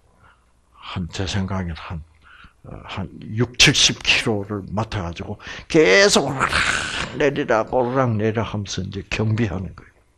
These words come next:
근데 이제 군의관 할 일 없어. 어. 어, 이제 밤에 갑판 위에 탁 나가면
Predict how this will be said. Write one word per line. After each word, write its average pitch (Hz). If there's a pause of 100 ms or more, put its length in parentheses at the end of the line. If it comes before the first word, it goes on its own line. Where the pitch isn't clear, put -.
(2250)
근데 160
이제 160
군의관 226
할 214
일 233
없어. 196 (1000)
어. 113 (800)
어, 160
이제 185 (420)
밤에 170
갑판 160
위에 151
탁 -
나가면 143